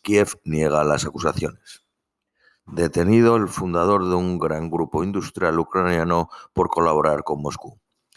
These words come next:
Kiev subraya que las pensiones y los salarios dependen de la ayuda económica de la Unión Europea.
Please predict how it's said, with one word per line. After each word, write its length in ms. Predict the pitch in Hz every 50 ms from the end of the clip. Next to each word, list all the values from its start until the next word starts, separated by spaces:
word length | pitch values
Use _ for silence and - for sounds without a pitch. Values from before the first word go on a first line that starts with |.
| - - - - _ _
Kiev 280 | - 98 107 107 -
subraya 560 | - - - 92 85 82 90 95 90 85 82
que 80 | - 85
las 160 | 78 73 -
pensiones 500 | - - 78 73 - 104 98 85 80 78
y 60 | 82
los 160 | 80 90 95 -
salarios 640 | 95 73 76 85 85 87 92 90 87 90 90 - - - - - - -
dependen 480 | 76 76 - - 92 95 98 95 92
de 80 | 87 80
la 60 | 80
ayuda 240 | 80 80 82 85 82
económica 440 | - 78 76 73 76 78 - 78 78
de 120 | 76 71
la 80 | 69 69
Unión 200 | 69 65 67 69
Europea. 480 | 69 69 67 - 80 76 - - -